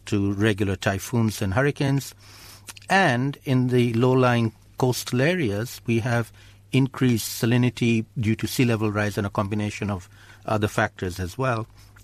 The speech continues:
happening as we speak. And as a result, our best estimate is that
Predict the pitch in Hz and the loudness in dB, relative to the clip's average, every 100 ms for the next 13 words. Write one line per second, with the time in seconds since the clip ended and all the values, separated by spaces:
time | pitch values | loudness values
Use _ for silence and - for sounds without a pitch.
0 | - 156 - 147 135 120 - 113 - 170 | -2 -2 0 -2 0 -2 -2 -4 -2 -2
1 | 110 - - 110 117 113 127 135 196 147 | -2 -4 -4 0 0 0 0 0 2 0
2 | 143 - - - - - - 123 - - | 0 -10 -20 -20 -20 -14 0 2 2 -2
3 | 151 165 - 160 - 143 104 95 - 104 | -2 -2 0 0 0 -2 0 -2 -2 -2
4 | - 120 117 117 | -2 0 0 0